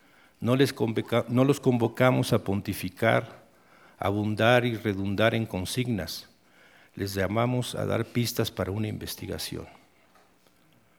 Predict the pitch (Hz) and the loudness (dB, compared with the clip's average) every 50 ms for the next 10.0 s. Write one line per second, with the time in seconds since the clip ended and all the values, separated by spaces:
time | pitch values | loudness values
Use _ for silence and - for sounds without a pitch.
0 | _ _ _ _ _ _ _ _ _ - _ _ - - 123 110 - 135 127 143 | _ _ _ _ _ _ _ _ _ -20 _ _ -2 -2 -2 2 4 6 8 8
1 | 160 165 160 - - 139 120 127 - 123 110 - - 143 160 156 - 147 127 - | 8 8 8 6 6 6 4 6 4 2 0 2 4 4 4 4 4 0 0 2
2 | - 117 110 107 104 98 - - 113 110 117 135 139 131 123 123 - - 123 135 | 0 0 2 2 0 -2 -2 -2 -2 0 2 2 2 2 0 -2 -2 0 0 0
3 | 135 135 135 139 139 - - - 117 110 - - - 143 143 139 139 135 135 117 | 2 2 0 -2 -2 -4 -8 -6 -6 -6 -2 2 4 4 4 6 4 4 2 2
4 | 110 117 101 - 135 135 139 131 127 120 - 110 101 - - 107 98 101 95 - | 0 -2 4 6 6 6 8 6 2 0 0 -4 -8 -4 -4 -6 -4 -4 -6 -4
5 | - 120 120 127 123 113 104 95 85 - 104 98 101 92 - - 98 98 92 - | -2 -2 0 0 0 -2 -2 -4 -4 -4 -4 -4 -4 -6 -4 -6 -6 -6 -6 -8
6 | - 95 - - 123 113 113 110 101 98 - 110 104 95 98 101 98 92 85 80 | -8 -8 -4 -2 -2 -2 -2 -4 -6 -6 -6 -6 -4 -2 -4 -2 -2 -2 -2 -4
7 | 80 - - - _ _ _ _ _ _ _ _ _ _ _ _ _ _ _ _ | -4 -8 -18 -20 _ _ _ _ _ _ _ _ _ _ _ _ _ _ _ _
8 | - - - - 110 - - - 117 110 107 123 123 120 - 123 113 101 113 104 | -20 -12 -4 -2 -2 -2 0 2 2 2 4 4 2 2 2 -2 -2 0 -2 -4
9 | 98 - - 104 95 92 - - - - 107 101 95 87 80 - - - - | -4 -2 -4 -4 -4 -4 -4 -6 -4 -2 -2 -2 -2 -4 -6 -10 -14 -18 -18